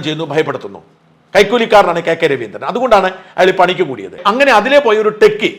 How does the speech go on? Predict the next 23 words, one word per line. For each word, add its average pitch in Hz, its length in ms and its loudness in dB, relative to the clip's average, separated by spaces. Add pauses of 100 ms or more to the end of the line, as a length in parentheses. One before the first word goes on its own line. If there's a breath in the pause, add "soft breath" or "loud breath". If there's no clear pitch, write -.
(120)
ഹരിറാം 233 440 6
എന്നാണ് 185 200 -2
അയാളുടെ 165 220 0
പേര്. 180 200 -6
ഈ 196 120 -8
ഹരിറാം 208 420 2 (500 soft breath)
അതിനെതിരെ 208 440 2
പ്രതികരിക്കുന്നു, 175 600 0 (300)
Facebook-ൽ 185 480 0
വീഡിയോ 196 280 2
ഇടുന്നു. 151 220 -4 (460 soft breath)
മറുനാടൻ 196 480 2
YouTube 196 320 -2
ഒന്നുമില്ല, 180 280 0 (140)
മറുനാടൻ 185 420 0 (100)
വാർത്ത 180 240 2 (100)
മാത്രമാണ്. 160 380 -4
ആ - 20 2 (100)
വീഡിയോ 208 260 0
അടിസ്ഥാനപ്പെടുത്തി 160 580 -2 (520 soft breath)
ഞങ്ങൾ 226 280 2
വലിയ 180 220 0
വാർത്തയാക്കി, 165 520 0